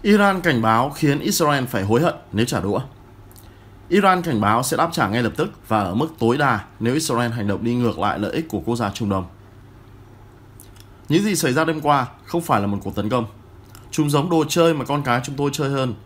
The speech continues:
không phải là máy bay không người lái." Ngoại trưởng Iran Hossein Amirabdollahian cho biết trong một cuộc phỏng vấn với N B C News ở New York, nơi ông đang tham dự phiên họp của Hội đồng Bảo an Liên Hợp Quốc hôm mười chín tháng tư. "Chừng nào Israel không còn chủ nghĩa phiêu lưu mới chống lại lợi ích của chúng tôi,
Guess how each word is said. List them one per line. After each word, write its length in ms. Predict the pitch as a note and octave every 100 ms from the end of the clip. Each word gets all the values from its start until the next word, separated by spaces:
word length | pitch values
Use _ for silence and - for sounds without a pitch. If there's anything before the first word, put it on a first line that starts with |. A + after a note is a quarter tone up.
| - -
không 140 | -
phải 160 | D#3 A2
là 60 |
máy 160 | F#2+ G#2
bay 160 | B2+ A#2+
không 180 | C3
người 100 | A2
lái." 240 | F2 F2 F2 - - - - -
Ngoại 160 | D#3 E3+
trưởng 220 | E3+ D#3
Iran 420 | D#3+ F#3 E3+ D#3+
Hossein 480 | D3 F#3 - F#3 E3+
Amirabdollahian 1200 | E3 - E3 E3 D#3 D#3 D3+ D#3 D3+ C#3+ D3 C3 C3
cho 100 | A#2+
biết 180 | D#3+ - -
trong 160 | - D3+
một 60 | C3
cuộc 140 | A2+
phỏng 220 | - A2 E2+
vấn 220 | G2 A#2
với 420 | A#2 A2+ A2+ B2+
N 40 |
B 40 | B2+
C 160 | A#2+
News 380 | B2+ A#2+ G#2+ -
ở 40 | F2+
New 160 | G#2+
York, 160 | A#2 D3 - - -
nơi 100 | D3
ông 120 | D#3
đang 140 | D3+ C#3+
tham 240 | C#3+ C3+
dự 160 | C3 G#2
phiên 240 | - C#3+
họp 220 | C3 G#2+ -
của 80 | G#2
Hội 120 | G2
đồng 140 | G2+
Bảo 140 | F#2+ F2
an 120 | A2
Liên 120 | A#2+
Hợp 100 | A2
Quốc 220 | - D#3 E3+ -
hôm 160 | - B2
mười 80 | G#2+
chín 180 | - G2+
tháng 100 | G2+
tư. 200 | A#2 G2+ - - - - - - - -
"Chừng 160 | - F3+
nào 180 | E3+ E3
Israel 360 | G3 F#3 E3+
không 180 | E3+ F3
còn 120 | D#3
chủ 140 | B2+ A2
nghĩa 140 | G#2+
phiêu 200 | - D3+
lưu 180 | C#3 C#3
mới 280 | B2+ A#2+ D#3
chống 220 | D#3+ B2
lại 120 | C3+
lợi 120 | G#2+ G2
ích 80 |
của 120 | - G#2+
chúng 120 | F#2+
tôi, 180 | A#2+